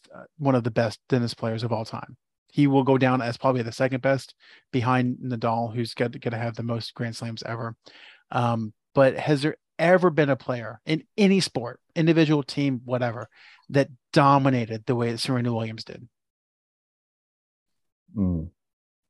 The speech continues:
Speaker 1: I mean, we're talking
Speaker 2: In any sport?
Speaker 1: Gretzky, any sport, any sport, team sport, individual sport, whatever. I mean, Gretzky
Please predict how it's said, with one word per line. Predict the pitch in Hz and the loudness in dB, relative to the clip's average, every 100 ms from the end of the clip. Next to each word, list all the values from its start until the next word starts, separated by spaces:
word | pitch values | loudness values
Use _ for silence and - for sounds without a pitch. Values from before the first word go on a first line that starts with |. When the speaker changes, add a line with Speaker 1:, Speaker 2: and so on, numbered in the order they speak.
| _ _ _ _ _ _ _ _ _ _ _ _ _ _ _ _ _ _ _ _ _ - - _ _ _ _ _ _ _ _ _ _ _ _ _ _ - - - - _ _ - - - | _ _ _ _ _ _ _ _ _ _ _ _ _ _ _ _ _ _ _ _ _ -20 -20 _ _ _ _ _ _ _ _ _ _ _ _ _ _ -16 -14 -16 -20 _ _ -20 -20 -10
Speaker 1:
I | - | 0
mean, | 139 139 | 2 2
we're | |
talking | 190 202 104 | 4 4 6
Speaker 2:
In | 104 | 8
any | 143 | 8
sport? | 135 170 160 | 8 8 8
Speaker 1:
Gretzky, | 170 165 - | 6 2 2
any | 190 175 | 2 2
sport, | 160 123 101 _ - | 2 -4 -12 _ -4
any | 170 190 | 0 0
sport, | - 175 147 | 2 0 0
team | 156 175 | -4 -4
sport, | - 170 170 160 _ _ _ _ _ | -2 0 0 0 _ _ _ _ _
individual | 156 147 139 135 131 | -2 0 2 0 -4
sport, | - 139 127 | -6 -6 -2
whatever. | 127 117 110 131 _ _ _ _ _ _ | -4 -4 -8 -14 _ _ _ _ _ _
I | 139 | 0
mean, | 139 139 127 | 0 0 -4
Gretzky | 160 202 - 180 | 2 2 2 -4